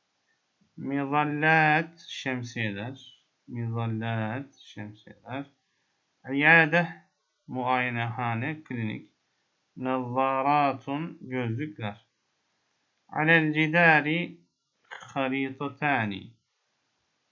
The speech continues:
Yani şu misaller arkadaşlar burada vermiş. Şunlara bakarak bu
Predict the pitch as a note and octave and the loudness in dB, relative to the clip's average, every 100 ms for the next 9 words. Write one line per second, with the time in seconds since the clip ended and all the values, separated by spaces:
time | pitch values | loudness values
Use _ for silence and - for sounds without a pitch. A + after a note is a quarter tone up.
0 | _ _ _ _ _ _ _ _ D#3 D3 | _ _ _ _ _ _ _ _ 2 2
1 | C#3+ - - G#3 F#3+ D#3+ - C#3 B2 A2+ | 2 -4 -6 -4 -2 -4 -2 -4 -2 -2
2 | A2 A#2 C3+ A2+ A2+ A2+ A#2 D#3 C3+ D#3 | -2 -4 -6 -8 -8 -12 -12 -10 -6 -4
3 | D#3 C#3+ A2 A2 - - - - - - | -2 -2 -4 -8 -14 -18 -20 -20 -14 -10
4 | F#3 D3+ C3 A#2 A2 G#2+ G#2 B2 D3+ E3+ | -4 -2 -2 -4 -6 -6 -6 -2 -2 -2
5 | - _ _ _ _ _ _ _ _ _ | -8 _ _ _ _ _ _ _ _ _
6 | _ _ _ _ _ _ _ F#3 E3+ E3 | _ _ _ _ _ _ _ -8 -4 -4
7 | E3+ - | -6 -12